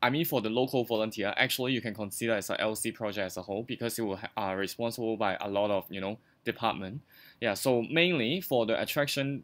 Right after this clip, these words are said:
strategies or designing the flow, it will be responsible for, uh, by O G V. But then, um, as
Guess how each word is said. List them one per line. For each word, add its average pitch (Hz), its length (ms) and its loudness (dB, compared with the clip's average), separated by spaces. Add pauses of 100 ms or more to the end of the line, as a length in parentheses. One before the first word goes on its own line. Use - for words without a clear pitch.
(120)
strategies 110 640 -2
or 113 140 0
designing 117 560 -2
the 98 180 -2
flow, 110 380 -4 (280)
it 127 80 2
will 117 140 4
be 110 160 2
responsible 123 680 0
for, - 320 -2 (240)
uh, 107 160 4
by 98 320 4
O 113 160 0
G 110 180 0
V. 95 260 -2 (500)
But 113 180 4
then, 117 300 0 (400)
um, 104 420 4
as 117 260 4